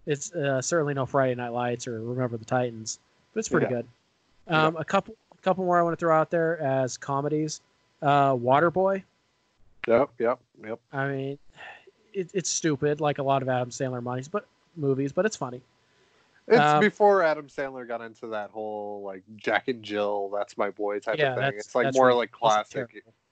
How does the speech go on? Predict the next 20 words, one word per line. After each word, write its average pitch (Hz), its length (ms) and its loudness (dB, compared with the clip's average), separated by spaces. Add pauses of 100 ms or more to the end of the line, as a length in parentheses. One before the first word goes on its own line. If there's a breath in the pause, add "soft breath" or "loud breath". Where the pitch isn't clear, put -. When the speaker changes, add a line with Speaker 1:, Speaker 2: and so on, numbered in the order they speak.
(200)
Speaker 2:
Yeah, 104 200 -6
those 113 260 -8
are 101 300 -12
Speaker 1:
Yeah, 139 180 -6
that's 131 180 -14
Speaker 2:
horrific. 165 300 -4
Speaker 1:
the 160 80 2
Happy 147 280 -2
Gilmore 139 360 -8
era 120 260 -12
right 117 220 -12
there. 117 260 -14 (160)
Speaker 2:
Yeah, 110 260 2
that's 110 180 2
Happy 123 300 6
Gilmore 110 380 6
era, 104 380 0
and 98 320 -14
Happy 110 300 2
Gilmore 104 340 0